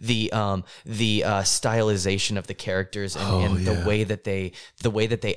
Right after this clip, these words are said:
Speaker 1: act in this world of, of, of, uh, abnormality and make it so normal. It's just, it's something that you can just be amused by. So as we get deeper into this, just realize that,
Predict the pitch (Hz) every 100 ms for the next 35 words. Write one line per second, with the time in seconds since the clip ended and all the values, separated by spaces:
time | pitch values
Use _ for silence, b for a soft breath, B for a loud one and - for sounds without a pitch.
0 | - 98 101 - 95 92 98 92 104 98
1 | 95 87 82 - 95 85 - 98 87 82
2 | - b b b _ _ 120 - - 104
3 | - 110 117 107 98 92 87 92 87 85
4 | 90 - - 113 104 101 107 - - 107
5 | 104 98 98 98 95 90 87 B B B
6 | 117 107 - 110 95 - - - 127 -
7 | 127 127 110 104 - 113 101 98 95 -
8 | - 98 90 92 90 - 85 87 - 90
9 | 90 101 98 101 - - 131 - 117 104
10 | 98 90 - 85 82 - 90 - 101 92
11 | 92 87 82 - - -